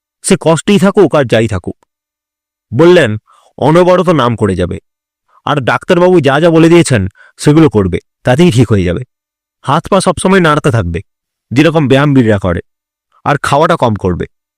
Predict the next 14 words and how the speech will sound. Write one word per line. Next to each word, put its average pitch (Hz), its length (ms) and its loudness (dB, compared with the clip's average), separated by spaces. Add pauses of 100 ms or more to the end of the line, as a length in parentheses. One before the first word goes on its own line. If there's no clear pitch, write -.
খুব 175 300 0
কম, 90 240 -6 (640)
না 135 140 0
হলে 160 340 2 (280)
ভুঁড়ি 151 260 2
বেড়ে 107 200 2
যাবে, 87 220 -4 (480)
নড়াচড়া 143 380 2
করতে 131 220 -4
পারবে 90 280 -2
না।" 85 80 -10 (920)
ওই 180 160 4
মাটি 165 280 0
বললেন, 175 400 0